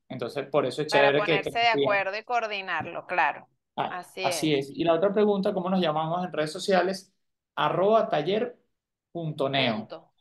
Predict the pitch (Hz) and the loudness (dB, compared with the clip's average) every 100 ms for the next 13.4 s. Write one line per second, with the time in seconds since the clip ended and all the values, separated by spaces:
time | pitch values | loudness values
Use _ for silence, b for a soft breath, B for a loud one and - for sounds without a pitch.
0 | _ 180 170 156 110 _ _ - 135 131 | _ -20 -20 -20 -20 _ _ -4 -2 0
1 | 139 170 220 202 143 147 - - - - | 2 2 4 4 4 4 4 4 4 -2
2 | _ 151 139 107 151 190 160 143 - 143 | _ 4 4 4 4 4 4 2 0 -2
3 | 127 135 135 139 156 127 - _ _ _ | -2 0 2 2 -2 -6 -10 _ _ _
4 | _ - 220 233 220 233 254 214 - 208 | _ -8 -4 -2 0 2 2 0 0 0
5 | 175 - 240 262 254 240 233 247 247 262 | 0 -4 -6 -4 -6 -2 -2 -2 -2 -2
6 | 262 269 262 240 - 220 220 247 226 220 | 0 0 0 -2 -2 -2 2 0 2 -2
7 | 220 220 247 240 220 214 226 247 240 226 | -2 -4 0 0 -2 -4 -4 -4 -4 -4
8 | 247 214 214 196 190 214 220 196 190 180 | 0 0 2 0 0 2 2 0 -4 -6
9 | 190 185 202 - 214 208 208 202 202 202 | -2 -2 -4 -2 0 2 4 6 6 4
10 | 196 196 226 202 190 - 175 220 214 - | 4 4 2 0 -4 -4 0 0 -2 -4
11 | 202 - 226 302 - 226 240 233 - 226 | -8 -2 0 0 -4 -2 0 0 -4 -4
12 | 214 208 202 208 202 202 262 330 - 240 | -2 -4 -6 -4 -4 0 2 2 0 -4
13 | 247 277 339 - | 0 2 0 -8